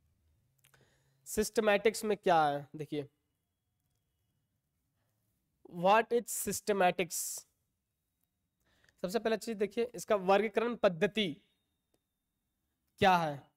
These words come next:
विभिन्न प्रकार के जीवों के वैज्ञानिक अध्ययन, उनकी विविधता, डाइवर्सिटी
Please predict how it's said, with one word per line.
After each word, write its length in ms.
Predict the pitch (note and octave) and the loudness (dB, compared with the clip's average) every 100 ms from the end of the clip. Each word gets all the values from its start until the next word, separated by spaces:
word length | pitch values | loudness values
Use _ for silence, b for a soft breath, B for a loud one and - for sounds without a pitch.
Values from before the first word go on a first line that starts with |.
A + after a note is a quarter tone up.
| _ _ - | _ _ -2
विभिन्न 340 | F3 A#3 C#4 A#3+ | 2 4 2 2
प्रकार 340 | A3 G#3+ A3 | 2 4 4
के 140 | A3+ F#3 | 2 -2
जीवों 400 | E3+ G#3 A3+ G#3+ D#3+ - _ _ _ _ _ _ _ _ _ - | -2 2 4 2 0 -12 _ _ _ _ _ _ _ _ _ 0
के 60 | G3+ | 4
वैज्ञानिक 680 | G3 F#3+ D#3+ G3+ G#3 B3+ - | 6 4 4 4 6 2 0
अध्ययन, 640 | G3 F3+ D#3 G#3 F3 C#3+ - _ A3+ | -4 -2 4 4 4 -2 -12 _ -6
उनकी 400 | A3 - C4 E4 B B B - | -6 -2 -2 -2 B B B -14
विविधता, 1000 | D#3 G3+ F#3+ A3 E3+ F#3+ - F3+ E3+ C#3+ | 0 0 2 -2 -2 -6 4 6 6 2
डाइवर्सिटी 760 | D#3+ G3+ G3+ G3 G3+ F#3+ G#3+ D#3 | 0 2 4 2 -2 -6 -6 -6